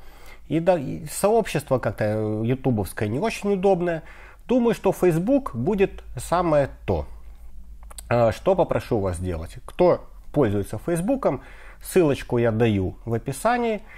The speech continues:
Пожалуйста, зайдите на страничку Partbox фейсбуковскую,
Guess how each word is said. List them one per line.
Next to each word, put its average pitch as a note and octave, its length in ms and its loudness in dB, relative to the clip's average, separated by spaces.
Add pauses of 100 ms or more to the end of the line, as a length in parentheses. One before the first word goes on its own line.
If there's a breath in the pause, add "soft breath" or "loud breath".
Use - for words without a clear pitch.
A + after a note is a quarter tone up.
(220 loud breath)
Пожалуйста, C3 640 4
зайдите C#3 480 2
на G#2 100 0
страничку G#2+ 640 -4 (240)
Partbox A2 540 2 (360)
фейсбуковскую, A3+ 840 -2